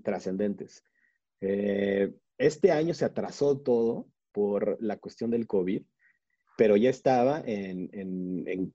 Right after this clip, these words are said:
en pláticas en el Senado. De hecho, ya, ya la última,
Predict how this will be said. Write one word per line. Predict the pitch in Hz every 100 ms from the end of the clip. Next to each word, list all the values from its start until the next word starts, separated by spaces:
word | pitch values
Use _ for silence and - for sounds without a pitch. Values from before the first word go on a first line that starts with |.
| _
en | 101 101
pláticas | 98 101 101 131 131
en | 110
el | 92
Senado. | - 92 117 123 80 _
De | 110
hecho, | 120 - 151
ya, | 131 123 131 156
ya | 123 117 120 123 120 101 - _ _ _ _ _ _ _ _ _
la | - 120 120
última, | 170 208 180 156 139